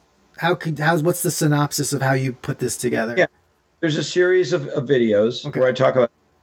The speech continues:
Speaker 2: different things like marketing, uh, auditions,
Speaker 1: Mm-hmm.
Speaker 2: different subjects,
Speaker 1: Mm-hmm.
Speaker 2: uh, all the things that I think are essential to maintaining and growing a career over time.
Speaker 1: Yeah.
Speaker 2: Uh,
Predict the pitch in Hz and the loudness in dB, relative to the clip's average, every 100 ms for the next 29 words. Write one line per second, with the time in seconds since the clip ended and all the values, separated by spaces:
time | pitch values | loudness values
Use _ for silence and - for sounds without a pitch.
0 | _ 127 127 113 117 90 87 - 101 95 | _ 0 0 2 2 0 -2 0 2 0
1 | - _ _ _ - 120 123 117 107 95 | -6 _ _ _ -2 2 4 2 -2 -2
2 | 85 - _ _ - 95 90 - 113 107 | -6 -12 _ _ -6 -2 0 0 2 4
3 | 117 - 104 87 - - - 156 139 127 | 2 2 0 0 -4 -8 -4 -2 0 -2
4 | 131 _ _ _ _ _ _ _ _ _ | -8 _ _ _ _ _ _ _ _ _
5 | _ 120 110 104 - 113 87 92 - - | _ 2 2 0 4 2 4 -2 -2 -4
6 | 160 151 151 - 107 104 95 _ _ _ | 0 0 0 -2 -2 -2 -4 _ _ _
7 | _ - 151 165 135 156 135 131 135 131 | _ 0 2 2 0 0 2 2 2 0
8 | 131 120 113 110 - 135 127 131 117 117 | 0 2 2 0 -2 -2 0 -2 0 0
9 | 117 117 117 - 139 151 127 113 113 107 | 2 2 2 2 2 2 2 2 2 2
10 | 110 120 123 117 107 - 107 101 98 90 | 2 2 4 2 0 -2 -4 -4 -6 -10
11 | - 98 87 - _ 143 131 110 - _ | -10 -8 -8 -12 _ -8 -6 -8 -14 _
12 | 107 | -6